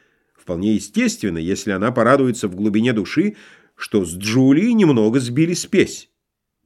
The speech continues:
Долли всегда боготворила ее. Джулия не была намерена обнаруживать перед ней свое слабое место. «Похоже,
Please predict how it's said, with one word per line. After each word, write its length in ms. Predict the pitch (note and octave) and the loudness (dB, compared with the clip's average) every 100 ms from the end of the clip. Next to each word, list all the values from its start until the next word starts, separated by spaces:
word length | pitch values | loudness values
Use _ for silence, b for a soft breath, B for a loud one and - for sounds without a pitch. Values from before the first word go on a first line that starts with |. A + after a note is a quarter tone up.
| _ _ - | _ _ -8
Долли 320 | A2+ B2+ B2+ | -2 0 0
всегда 380 | - A2 A#2 A#2 | -2 -2 0 0
боготворила 640 | G#2+ A2 G#2 C3 A3 B2+ | 0 -2 0 0 2 0
ее. 340 | D2 C2+ - _ _ _ _ _ _ _ - | -4 -8 -14 _ _ _ _ _ _ _ -16
Джулия 480 | F2 G#2+ A#2 B2+ D3 | -6 -2 2 2 4
не 100 | E3+ | 4
была 320 | F#3 G#3+ C#3 | 2 2 2
намерена 500 | C#3 E3 D#3 C#3 C3 | 2 2 2 2 2
обнаруживать 720 | A#2+ B2+ C3+ C3 G#2+ A2 G2+ | 2 2 2 2 0 0 0
перед 260 | B2 G#2+ F2+ | 0 0 2
ней 220 | G#2+ E3 | 2 0
свое 320 | E3 C3+ A2 | 0 0 2
слабое 500 | A2 A2+ G#2 G#2 A#2 | 0 0 0 2 2
место. 420 | A#2 E2+ - - _ _ _ _ _ _ _ _ _ _ _ _ _ _ _ _ _ _ _ _ _ _ _ _ _ - | 2 -2 -6 -16 _ _ _ _ _ _ _ _ _ _ _ _ _ _ _ _ _ _ _ _ _ _ _ _ _ -14
«Похоже, 680 | E2+ - F#3+ G3 A3 A3 | -10 0 2 4 4 4